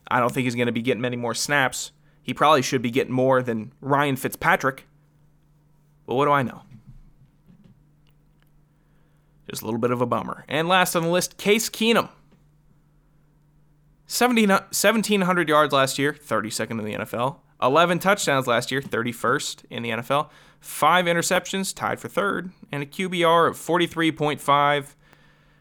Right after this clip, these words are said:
He lost his job to Dwayne Haskins. It's evident that the Redskins don't know a thing about breeding quarterbacks.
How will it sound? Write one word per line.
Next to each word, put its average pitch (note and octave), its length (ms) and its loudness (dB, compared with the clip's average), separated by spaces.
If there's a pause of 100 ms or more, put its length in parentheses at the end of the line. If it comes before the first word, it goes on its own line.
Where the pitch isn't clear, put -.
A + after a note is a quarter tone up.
(960)
He D3+ 100 -2
lost G#3+ 240 6
his E3 100 -4
job F3+ 220 4
to D#3+ 100 2
Dwayne D#3 280 2
Haskins. D3+ 760 0 (1600)
It's E3 280 -2
evident F3 380 4
that C#3 120 -2
the D3+ 80 0
Redskins D3+ 500 2
don't C#3+ 220 0
know D3 400 2 (460)
a C3+ 100 2
thing E3+ 640 -2 (140)
about C#3 240 2
breeding D3 280 2
quarterbacks. C#3 800 0